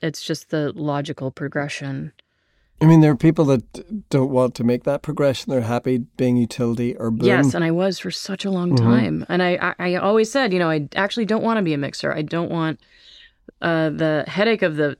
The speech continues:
Speaker 1: the gear, really. You know, there's so much to it, and it's, you know, you can, you can go down on one tiny little cable that you don't have or that breaks. It's, it's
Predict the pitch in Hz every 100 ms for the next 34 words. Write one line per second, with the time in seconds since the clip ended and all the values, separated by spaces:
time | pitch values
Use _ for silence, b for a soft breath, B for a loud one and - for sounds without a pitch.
0 | _ - 156 170 226 175 147 160 180 139
1 | 151 - 170 156 156 175 165 - - -
2 | - 247 202 175 160 - - 190 165 147
3 | - 160 156 147 - - - b b b
4 | b b - 202 160 156 190 185 165 151
5 | - 190 160 156 156 175 165 151 165 165
6 | 170 165 160 151 - 190 220 131 - 151
7 | b _ _ _ - 170 160 165 160 151
8 | 156 160 147 139 139 147 143 - 139 131
9 | - - 165 - - - - 165 - -